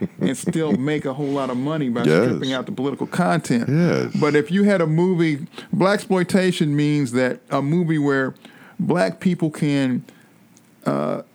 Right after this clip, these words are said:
Speaker 2: can get in fights with white people and win, but the white, the white people that they beat up have to be sort of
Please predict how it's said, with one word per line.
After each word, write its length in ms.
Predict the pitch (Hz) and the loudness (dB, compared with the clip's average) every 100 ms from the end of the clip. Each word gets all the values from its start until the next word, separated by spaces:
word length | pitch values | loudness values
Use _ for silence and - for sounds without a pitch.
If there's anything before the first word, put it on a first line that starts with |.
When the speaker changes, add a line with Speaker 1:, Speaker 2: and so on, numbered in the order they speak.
| - - - _ - | -20 -20 -20 _ -2
Speaker 2:
can 240 | - 139 - | 0 0 -2
get 260 | - 190 | 0 2
in 140 | 185 151 | 2 0
fights 400 | - 175 185 - | 2 0 0 -4
with 100 | 135 | -2
white 300 | 147 151 202 | -2 -2 -4
people 280 | 151 135 | -4 -2
and 180 | 127 127 | -2 0
win, 440 | 165 175 135 123 120 - - 147 | 0 2 2 0 -4 -12 -6 -2
but 140 | 143 | 0
the 60 | 143 | 0
white, 340 | 151 170 139 | 0 0 0
the 60 | 151 | 0
white 260 | 160 190 | 2 2
people 220 | 196 185 156 | 2 2 0
that 160 | 147 | 0
they 100 | 151 | 0
beat 380 | 135 - 139 175 | -2 -2 0 2
up 200 | 156 147 | 2 0
have 260 | 123 165 156 | 0 0 0
to 80 | 127 | -2
be 180 | 131 131 | 0 -2
sort 280 | - 143 | 0 2
of 160 | 127 | 2